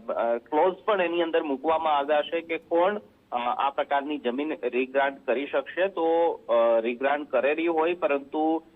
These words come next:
અ, બજાર કિંમતની ભરપાઈ, અ, ન કરેલ હોય તેવી જમીનના કબજેદારો આ, અ, જમીન હક મેળવી શકશે. આ ઉપરાંત રીગ્રાન્ટ કરવાને પાત્ર હોય પરંતુ કોઈ કારણોસર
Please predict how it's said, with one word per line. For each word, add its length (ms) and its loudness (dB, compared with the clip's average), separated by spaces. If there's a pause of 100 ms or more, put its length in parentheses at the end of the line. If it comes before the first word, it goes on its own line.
(120)
અ, 300 2
બજાર 380 2
કિંમતની 520 -2
ભરપાઈ, 600 0
અ, 200 -2
ન 180 0
કરેલ 320 2
હોય 220 -2
તેવી 300 -4
જમીનના 440 -2
કબજેદારો 760 0
આ, 460 2
અ, 480 0 (120)
જમીન 300 -2
હક 120 -4 (100)
મેળવી 300 -2
શકશે. 400 -10 (360)
આ 80 -2
ઉપરાંત 680 -2
રીગ્રાન્ટ 600 -4
કરવાને 340 -2
પાત્ર 380 -2
હોય 240 -2
પરંતુ 380 -2
કોઈ 300 0
કારણોસર 640 0